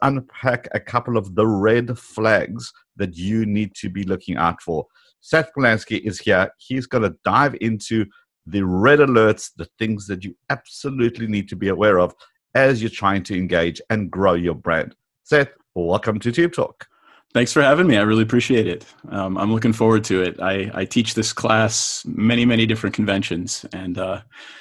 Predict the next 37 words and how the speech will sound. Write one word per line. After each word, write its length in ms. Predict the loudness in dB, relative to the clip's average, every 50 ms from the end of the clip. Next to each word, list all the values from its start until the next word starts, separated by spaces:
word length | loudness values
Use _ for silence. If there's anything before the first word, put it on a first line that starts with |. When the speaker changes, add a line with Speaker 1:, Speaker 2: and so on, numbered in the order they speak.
| -20 _ -8
Speaker 2:
it's 180 | -8 -2 0 2
nice 240 | 4 4 2 2 2
to 80 | 2
make 160 | 2 2 2
sure 180 | 2 0 0 2
that 280 | 2 2 0 -2 -4 -4 0
more 260 | 2 4 4 4 4
people 460 | 2 2 0 0 0 -2 -2 -2 -4 -6 -8 -6
can 120 | -6 -4
hear 220 | -2 -2 0 0
it, 240 | 0 -2 -4 -6 -8
uh, 300 | -10 -8 -8 -8 -8 -10 -10
than 220 | -8 -6 -4 -4
just 220 | -4 -4 -6 -4 -2
people 220 | -2 -2 0 0
who 80 | -2 -2
attend 280 | -2 -2 -4 -4 -4
conventions. 760 | -4 -6 -6 -6 -8 -10 -12 -12 -14 -14 -12 -12 -14 -14 -14 _
You've 140 | -12 -12 -8
got 180 | -6 -6 -6 -6
a 60 | -6
great, 300 | -4 -2 -2 0 -2 -2 -6 -14 _ _ -12
um, 340 | -12 -12 -12 -12 -14 -16 -16 _ _ _ _ _ _ _ _ -10 -4
viewership, 520 | -2 -2 -2 0 0 0 -2 -2 -4 -6 -12 -10
and 100 | -10 -8
I, 140 | -8 -8 -6
I 100 | -4 -4
hope 180 | -4 -4 -4 -4
everyone 360 | -4 -4 -4 -4 -4 -6 -6
can 140 | -6 -8 -4
find 240 | -4 -4 -2 -2 -4
something 440 | -4 -2 -2 -2 -2 -2 -4 -6
in 100 | -6 -6
here 140 | -8 -8 -8
to 80 | -8 -6
help 200 | -8 -8 -8 -10
them. 160 | -14 -16